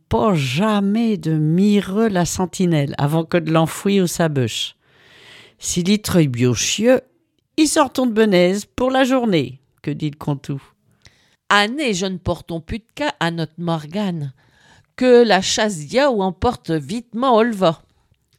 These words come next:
Speaker 1: Veur, rapport à ce qui dehors de notre corps, il y a deux manières de voir.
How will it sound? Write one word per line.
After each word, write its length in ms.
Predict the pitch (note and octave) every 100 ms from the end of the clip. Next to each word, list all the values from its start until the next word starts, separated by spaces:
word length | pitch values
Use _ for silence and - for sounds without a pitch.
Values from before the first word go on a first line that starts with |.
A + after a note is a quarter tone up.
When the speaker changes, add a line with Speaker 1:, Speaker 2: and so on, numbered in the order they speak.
| -
Speaker 1:
Veur, 1160 | A2 A2 A2+ D#3 C#4 C4 G#3 D#3 A#2 G2 - - _ _ _ -
rapport 960 | C#3 D#3 G#3 B3 G#3 - G3 D#3+ C3+ A2+
à 120 | B2+
ce 160 | -
qui 260 | - D#3 C3
dehors 540 | A#2 B2+ A#3 B3+ G#3+
de 160 | E3+ F3+
notre 440 | D3 B2+ B2 - _
corps, 560 | - B3+ A#3+ A3+ A3 _ _ _ _ _ C#3
il 120 | D3+
y 40 |
a 120 | E3+
deux 420 | D#3+ C3+ E3 B3 A3
manières 600 | F#3+ E3+ E3+ F#3+ G3+ F3+
de 140 | C#3+
voir. 420 | B2+ G2 G2 -